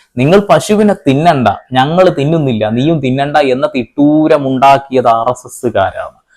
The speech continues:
അതിനെതിരെ ശക്തമായ നിലപാടെടുത്തുകൊണ്ട് കേരളത്തിലെ പലയിടങ്ങളിലും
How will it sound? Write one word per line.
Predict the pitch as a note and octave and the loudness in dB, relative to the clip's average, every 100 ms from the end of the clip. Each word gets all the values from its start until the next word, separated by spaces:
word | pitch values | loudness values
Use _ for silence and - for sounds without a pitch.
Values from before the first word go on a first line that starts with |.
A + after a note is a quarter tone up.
| _ - | _ -2
അതിനെതിരെ | B2 C3+ C3+ | 0 2 2
ശക്തമായ | C#3+ D3 _ _ - E3 D#3 D#3 | 0 -4 _ _ 2 4 4 0
നിലപാടെടുത്തുകൊണ്ട് | D3 C#3+ C#3+ C#3+ C#3 C3+ C#3 C3 | 2 4 4 4 2 0 0 0
കേരളത്തിലെ | C3 A#2+ B2+ B2+ C3+ C3+ C3 | -2 -2 0 0 0 0 0
പലയിടങ്ങളിലും | B2+ B2+ B2 C3 C3 C3 C3 | 0 0 -2 -2 -2 -2 -6